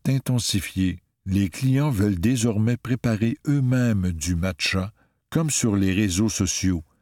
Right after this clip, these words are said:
ajoute monsieur Nishikida. En voyage au Japon, Anita Jordan,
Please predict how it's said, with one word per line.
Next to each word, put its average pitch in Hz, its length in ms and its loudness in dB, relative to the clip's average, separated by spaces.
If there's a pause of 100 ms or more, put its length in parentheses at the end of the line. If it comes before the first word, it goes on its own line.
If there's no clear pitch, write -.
(280)
ajoute 98 460 0
monsieur 95 540 0
Nishikida. 95 960 -2 (880)
En 107 200 2
voyage 110 500 0
au 90 80 2
Japon, 131 540 0 (340)
Anita 143 600 0
Jordan, 98 760 0